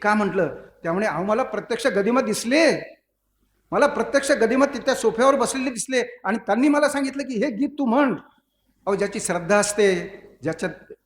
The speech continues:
ज्याच्या, ज्याची निष्ठा असते, ज्याच्यामध्ये काहीतरी ईश्वरी चमत्काराची आशा असते, त्यांना, त्यांना होतात बरं असे चमत्कार, असे, अ, त्यांना दिसतंय असं, तसं त्यांना दिसलं.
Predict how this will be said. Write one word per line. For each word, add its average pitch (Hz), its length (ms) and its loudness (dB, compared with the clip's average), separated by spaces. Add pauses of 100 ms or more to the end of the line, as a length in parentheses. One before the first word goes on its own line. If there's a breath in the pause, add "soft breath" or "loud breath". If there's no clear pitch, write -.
(280)
ज्याच्या, 151 260 -6
ज्याची 165 280 -6
निष्ठा 202 340 0
असते, 180 420 0
ज्याच्यामध्ये 180 600 -6
काहीतरी 175 360 -6
ईश्वरी 185 600 -4 (340)
चमत्काराची 180 540 -2
आशा 160 280 2
असते, 185 360 2
त्यांना, 165 540 -8 (360)
त्यांना 156 180 -4
होतात 151 260 -4
बरं 170 220 -4
असे - 140 -10
चमत्कार, 143 420 -8
असे, 139 240 -6
अ, 127 60 -10 (920)
त्यांना 151 180 -4
दिसतंय 151 380 -2
असं, 156 200 0 (360)
तसं 160 180 -6
त्यांना 180 240 -2
दिसलं. 151 260 -8